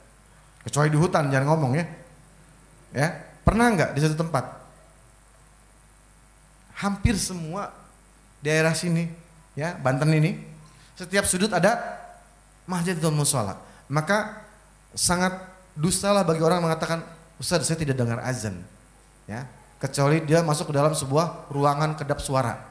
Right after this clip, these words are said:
Iya, nggak akan kedengeran ya, gitu. Kalau kedengar azan, tapi dia tidak sholat di masjid, maka tidak ada sholat baginya. Itu pesan Nabi. Jadi maka segera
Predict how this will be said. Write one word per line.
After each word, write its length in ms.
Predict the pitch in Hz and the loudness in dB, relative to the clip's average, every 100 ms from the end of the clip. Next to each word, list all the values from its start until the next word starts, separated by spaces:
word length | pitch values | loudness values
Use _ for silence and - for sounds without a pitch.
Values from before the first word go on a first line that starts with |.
| - | -12
Iya, 320 | 98 139 90 80 - - - | -4 -2 -2 -6 -16 -20 -12
nggak 80 | 110 | -4
akan 120 | 117 110 | -2 0
kedengeran 380 | 120 139 131 110 | 2 2 2 2
ya, 100 | - - - - 123 | 0 -2 -12 -14 -8
gitu. 360 | 101 - 90 - - - _ _ _ - - - | -8 -8 -10 -12 -20 -20 _ _ _ -20 -20 -8
Kalau 200 | 120 175 214 | 0 0 2
kedengar 300 | 208 180 175 | 2 2 2
azan, 360 | 139 123 143 165 - - - | 4 2 2 -2 -12 -20 -8
tapi 200 | 135 151 | -4 0
dia 100 | 147 | 2
tidak 240 | 156 156 143 | 2 2 2
sholat 160 | 147 | 2
di 80 | 139 135 | 4 2
masjid, 360 | 127 120 175 - - - - - - | 2 0 -2 -2 -16 -20 -20 -20 -12
maka 260 | 131 127 175 | -8 -4 -4
tidak 320 | 151 135 110 | -4 -2 -2
ada 160 | 123 123 | -2 -2
sholat 240 | 135 165 - - - - - _ 117 | 0 -2 -4 -18 -20 -20 -20 _ -2
baginya. 480 | 113 120 110 95 - - - - - - | -2 -2 -4 -6 -12 -20 -20 -20 -20 -8
Itu 160 | 127 - | -4 -2
pesan 200 | 131 131 | -2 -4
Nabi. 180 | 123 131 - - - - - _ _ _ - - _ _ | -6 -10 -16 -20 -20 -20 -20 _ _ _ -20 -20 _ _
Jadi 120 | 117 147 | -2 0
maka 160 | 139 | 0
segera 320 | 156 139 135 | -2 0 0